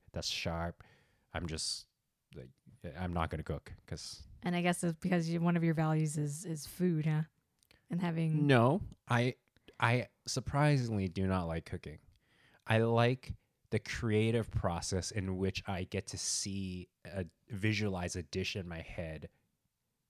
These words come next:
Speaker 1: come true.
Speaker 2: Oh, and having that
Speaker 1: And,
Speaker 2: chef's knife is
Speaker 1: and
Speaker 2: like
Speaker 1: ha-
Speaker 2: a tool.
Speaker 1: is a tool to achieving that moment. That
Speaker 2: Ah, I see.
Speaker 1: Yeah,
Speaker 2: I
Speaker 1: but
Speaker 2: see.
Speaker 1: I don't really actually like cooking because it's tiring.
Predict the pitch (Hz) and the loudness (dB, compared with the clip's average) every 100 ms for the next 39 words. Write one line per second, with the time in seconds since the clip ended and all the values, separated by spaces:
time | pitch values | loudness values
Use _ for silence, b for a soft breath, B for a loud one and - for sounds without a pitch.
0 | _ - 85 85 - 98 82 - - _ | _ -8 -8 -6 -6 -6 -6 -10 -20 _
1 | - 180 170 175 202 180 180 160 - 160 | 0 4 4 4 4 4 6 6 4 2
2 | 175 160 160 113 170 170 - 175 156 151 | 2 2 4 2 2 0 0 0 2 0
3 | 160 - 110 104 - - 135 110 110 101 | -4 -2 0 2 4 6 4 2 -2 -2
4 | - 113 101 101 95 87 85 101 92 85 | -2 -2 -2 -2 -2 -4 -4 0 0 0
5 | 82 170 175 170 165 160 156 - - 180 | -2 -2 -2 -2 -4 -6 -8 -12 -6 -4
6 | 180 - 151 101 80 69 - 104 101 110 | -4 -4 -4 -4 -4 -6 -4 -4 2 4
7 | 117 107 104 95 107 92 85 82 85 104 | 4 4 4 2 0 0 -2 -4 -4 -2
8 | 170 156 170 170 165 156 b b b b | -2 0 0 2 0 -6 b b b b
9 | b _ _ _ _ 117 95 90 - - | b _ _ _ _ -2 -2 -4 -4 -4
10 | 87 101 131 135 143 139 | 0 2 4 4 4 0